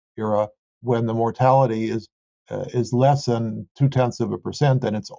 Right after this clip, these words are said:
virtually all among high-risk people. And it, it, it's, uh, and we've lost on arbitrary and capricious because it doesn't, uh, take into account,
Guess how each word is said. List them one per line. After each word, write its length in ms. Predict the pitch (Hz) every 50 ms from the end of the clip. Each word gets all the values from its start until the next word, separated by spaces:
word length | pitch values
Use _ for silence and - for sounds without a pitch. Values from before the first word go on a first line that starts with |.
| _ _ _ _
virtually 460 | 101 117 139 143 139 139 123 117 117
all 320 | - 123 123 127 123 117
among 260 | 110 110 113 110 107 98
high-risk 440 | 104 117 113 107 107 104 98 - _ _ -
people. 380 | 147 147 143 113 110 107 - _ _ _ _ _ _ _ _ _ _ _ _ -
And 460 | 123 120 120 123 120 117 120 120 117 - _ _ _ _ _ _ _ -
it, 260 | 123 120 117 120 117 - -
it, 160 | 120 113 113 - _ _ _ _ _ _ - _ _
it's, 280 | - 151 - - - - - -
uh, 500 | 143 113 120 123 117 120 135 127 127 117
and 220 | 117 127 131 127 120
we've 180 | 131 139 139
lost 420 | 110 101 117 139 143 143 135 - 131
on 120 | 123 120
arbitrary 500 | 120 131 131 120 127 - 131 123 117 113
and 100 | 113 117
capricious 420 | 110 - - 170 175 - 147 123
because 460 | - - 120 117 - - 127 123 120 120
it 80 | 117
doesn't, 560 | 117 127 120 - 123 120 113 113 113 - -
uh, 160 | 107 107 110 110
take 240 | - 127 120 -
into 200 | 123 113 117 117
account, 380 | 110 - - 113 120 113 113 -